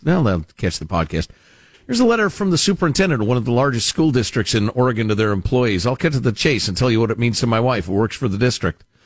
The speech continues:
From now until July thirty-one, she must take one unpaid day per week. She makes twenty-three dollars per hour, a loss of, let's say, two hundred dollars per week. No worries, we can take that hit.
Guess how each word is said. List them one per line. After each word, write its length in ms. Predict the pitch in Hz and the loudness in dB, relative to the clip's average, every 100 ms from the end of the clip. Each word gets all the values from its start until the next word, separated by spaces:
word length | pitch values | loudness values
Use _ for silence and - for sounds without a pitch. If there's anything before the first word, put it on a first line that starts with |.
| _ _ | _ _
From 200 | - 151 | -2 0
now 200 | 147 220 | 2 0
until 240 | 254 190 185 | 0 0 0
July 320 | 151 175 175 | 0 0 0
thirty-one, 640 | - 202 190 180 175 113 92 | -2 -2 0 0 0 0 -2
she 160 | - | 0
must 200 | 123 120 | 0 2
take 260 | 139 135 101 | 0 0 -4
one 240 | - 123 170 | -2 0 0
unpaid 520 | 160 156 139 156 123 | 0 0 2 0 2
day 180 | 110 120 | 0 0
per 140 | - | 0
week. 360 | 120 175 131 - _ _ _ | 0 0 -2 -8 _ _ _
She 120 | - | 0
makes 240 | 170 233 - | 0 2 -2
twenty-three 400 | 240 208 147 139 | 0 0 2 0
dollars 340 | 135 123 98 | 0 -2 -4
per 180 | - 107 | -2 0
hour, 320 | 123 85 82 | 0 -2 -2
a 60 | 107 | 0
loss 280 | 120 127 - | 0 0 -4
of, 140 | 92 | -4
let's 160 | 117 - | -2 0
say, 220 | 123 101 | 0 0
two 220 | - 135 | 2 2
hundred 180 | 120 107 | 2 0
dollars 260 | 107 95 | 0 -2
per 120 | - 123 | -2 0
week. 240 | 139 - | 0 0
No 120 | 151 | 0
worries, 300 | 180 117 117 | 2 0 0
we 80 | 135 | -2
can 100 | 110 | 0
take 220 | 113 143 | 0 0
that 160 | 120 104 | 0 0
hit. 260 | 147 - | 0 -2